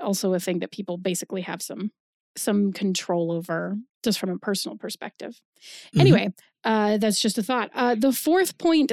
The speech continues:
Speaker 1: that we have on here, and this, this was our joke at the beginning, right? Open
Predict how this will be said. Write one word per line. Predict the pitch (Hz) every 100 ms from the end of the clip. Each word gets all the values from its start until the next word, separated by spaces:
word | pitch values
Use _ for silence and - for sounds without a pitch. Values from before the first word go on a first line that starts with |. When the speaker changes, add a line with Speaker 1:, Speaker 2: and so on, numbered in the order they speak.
| 240
Speaker 1:
that | 262
we | 285
have | 247 254 254
on | 254 247
here, | 262 254
and | 247 233
this, | 285 -
this | 220 294 302
was | 269
our | 254
joke | 226 262 285
at | 247
the | 240
beginning, | 240 254 285 196
right? | 202 247 262
Open | 277 302 370 339